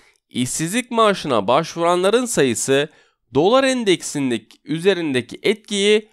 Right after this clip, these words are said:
artırabilir. Gram altına teknik olarak baktığımızda yukarı yönlü hareketlerin devam etmesi durumunda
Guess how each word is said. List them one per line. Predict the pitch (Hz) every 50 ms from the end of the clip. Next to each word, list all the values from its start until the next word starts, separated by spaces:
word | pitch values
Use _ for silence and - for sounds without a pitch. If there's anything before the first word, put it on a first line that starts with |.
| _ _ _ _ _ _
artırabilir. | - 175 196 180 - - - 156 147 160 156 139 117 101 95 92 85 80 - - - _ _ _ _ _ _ _ _ _ _ -
Gram | 113 113 131 160 190 208 208
altına | 190 170 143 123 - - 117 110 101 95 87 - _ _
teknik | - 110 104 - - 165 196 202 -
olarak | 196 175 147 139 120 104 90 90 - _ -
baktığımızda | 117 139 160 - - - 180 170 170 170 165 156 156 180 175 175 175 175 175 _ _ _ _ _ _ _
yukarı | - 110 110 - 147 151 170
yönlü | 208 233 240 247 240 233 233
hareketlerin | 233 233 226 220 220 220 220 220 _ - 214 208 214 202 175 131
devam | 127 127 135 165 196 233 240 247
etmesi | 247 240 - - 196 156 - - 117 101 104
durumunda | 139 180 220 240 233 175 143 120 98 98 107 117 127 135 135